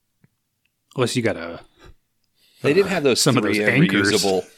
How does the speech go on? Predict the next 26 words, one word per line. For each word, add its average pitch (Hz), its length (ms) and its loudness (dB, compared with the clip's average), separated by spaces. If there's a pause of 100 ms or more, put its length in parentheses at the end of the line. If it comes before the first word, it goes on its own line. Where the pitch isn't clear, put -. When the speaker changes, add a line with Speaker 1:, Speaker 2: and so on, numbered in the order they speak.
Speaker 1:
<laughs> - 240 -10
Yeah. - 160 0 (100)
Speaker 2:
<laughs> 226 80 0 (400)
Yeah, - 200 -8
you 95 180 -12
would 104 100 -16
need 110 260 -8 (760)
fucking 87 340 -8
masonry 87 520 -8
anchors. 82 520 -12 (280)
<laughs> 117 120 -8 (2750)
Billy, 160 380 0
it 104 240 -2
does 98 220 -4
not 104 200 -4
wake 101 200 -2
up 92 180 -6
at 82 80 -6
all. 71 280 -10 (1040)
I 90 140 -16
am 85 180 -10
jealous 90 480 -6
of 80 100 -12
this 82 180 -8
ability 80 480 -6
to, 73 120 -12